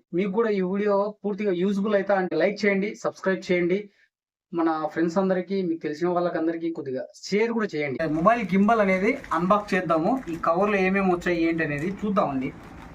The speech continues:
ఎట్లా అంటాలో ఓపెన్ అయితే చేస్తా ఉన్నాం మీ ముందనే. సీల్ అనమాట.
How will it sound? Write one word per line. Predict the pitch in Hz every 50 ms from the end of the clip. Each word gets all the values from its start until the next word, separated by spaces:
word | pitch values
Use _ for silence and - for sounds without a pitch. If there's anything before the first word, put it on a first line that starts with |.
| - - - - - - - 156
ఎట్లా | 139 151 160 160
అంటాలో | 160 156 139 - 196 196 196 - - - - - - - - - - - - - 143
ఓపెన్ | 147 165 165 165
అయితే | 160 160 156 160
చేస్తా | 160 160 - 170 156 143
ఉన్నాం | 143 156 160 156
మీ | 151 151 156
ముందనే. | 151 151 151 147 151 - - - -
సీల్ | - - 208 220 208 190
అనమాట. | 165 156 151 151 151